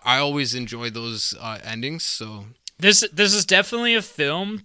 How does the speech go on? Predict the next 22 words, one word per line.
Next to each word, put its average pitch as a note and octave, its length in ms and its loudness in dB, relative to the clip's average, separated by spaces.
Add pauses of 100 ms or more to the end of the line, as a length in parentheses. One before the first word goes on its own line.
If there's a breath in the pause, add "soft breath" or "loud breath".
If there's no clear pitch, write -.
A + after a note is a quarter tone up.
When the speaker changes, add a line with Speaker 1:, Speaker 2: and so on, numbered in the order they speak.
Speaker 2:
that D#3+ 200 2
makes D3+ 340 2
you C#3+ 100 -2
think C3 380 -4
afterwards. G2+ 840 -4
Absolutely. A2 800 -8 (200)
Speaker 1:
Yeah. A2 220 -12 (160)
Speaker 2:
Th-, F3 180 -10
so - 160 0
I'm E3 140 -2
just A#3 240 -4
reading G3+ 320 0
here D#3 240 0
as A#2+ 320 -4
well B2+ 420 -6 (360 loud breath)
that C#3+ 300 2
the D3 260 2
novella, D3 1040 -2
the D3 100 -6
way E3 240 2
it G#3 180 -2
ended E3+ 600 -4